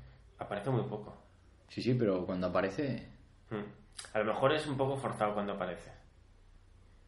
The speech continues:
Speaker 1: Porque con todo lo grande que es el norte, que justamente le encuentre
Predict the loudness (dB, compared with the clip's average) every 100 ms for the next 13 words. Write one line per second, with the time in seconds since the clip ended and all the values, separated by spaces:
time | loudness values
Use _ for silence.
0 | -4 -2 0 -2 -2 -2 2 6 6 6
1 | 6 4 2 2 0 0 0 4 2 2
2 | -2 -2 -2 -2 -4 -2 0 0 0 0
3 | 0 0 0 0 -2